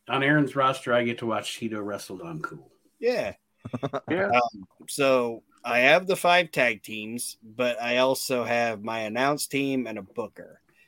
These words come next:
Speaker 2: Do you guys want my tag teams or my announce team and booker?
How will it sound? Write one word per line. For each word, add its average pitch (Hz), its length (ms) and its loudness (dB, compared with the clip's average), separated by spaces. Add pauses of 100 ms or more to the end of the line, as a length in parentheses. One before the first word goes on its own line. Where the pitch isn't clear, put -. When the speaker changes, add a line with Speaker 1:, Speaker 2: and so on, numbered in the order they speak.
(180)
Speaker 2:
Do 107 80 -8
you 110 80 -2
guys 110 200 -4
want 110 120 -4
my 104 120 -6
tag 147 400 2
teams 170 840 -2
or 117 300 -2
my 110 180 -4
announce 110 460 -2
team 131 180 -2
and 110 160 -8
booker? 110 340 -4